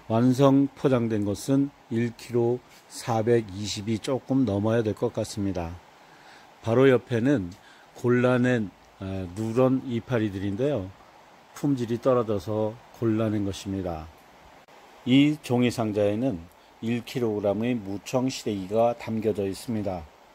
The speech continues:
이것은 잘 선별된 특품 무청 시래기가 일 킬로씩 담겨져 있는 종이 상자 모습을 영상으로 담았습니다.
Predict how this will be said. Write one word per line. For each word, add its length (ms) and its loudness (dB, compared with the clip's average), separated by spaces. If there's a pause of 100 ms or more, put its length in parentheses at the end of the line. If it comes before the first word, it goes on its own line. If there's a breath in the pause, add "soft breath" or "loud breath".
(680)
이것은 480 4
잘 460 4
선별된 840 0 (280)
특품 340 -2
무청 400 0
시래기가 720 0 (440 loud breath)
일 200 2
킬로씩 580 2
담겨져 580 4
있는 400 2 (260)
종이 280 0
상자 520 0
모습을 580 -2 (380 loud breath)
영상으로 640 2
담았습니다. 840 -4